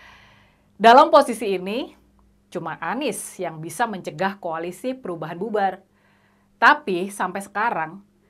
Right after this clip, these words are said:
sampai dia pulang dari menemui Susi Puji Astuti di Pangandaran, Anies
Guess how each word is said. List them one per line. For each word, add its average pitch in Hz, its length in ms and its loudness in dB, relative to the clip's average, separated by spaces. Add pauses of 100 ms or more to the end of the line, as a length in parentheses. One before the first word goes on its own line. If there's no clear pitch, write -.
(340)
sampai 240 320 4
dia 208 240 2
pulang 226 400 2
dari 175 320 -2
menemui 180 400 -4
Susi 214 320 -8
Puji 180 240 -8
Astuti 233 480 -10
di 175 80 -6
Pangandaran, 165 720 -8 (800)
Anies 220 400 0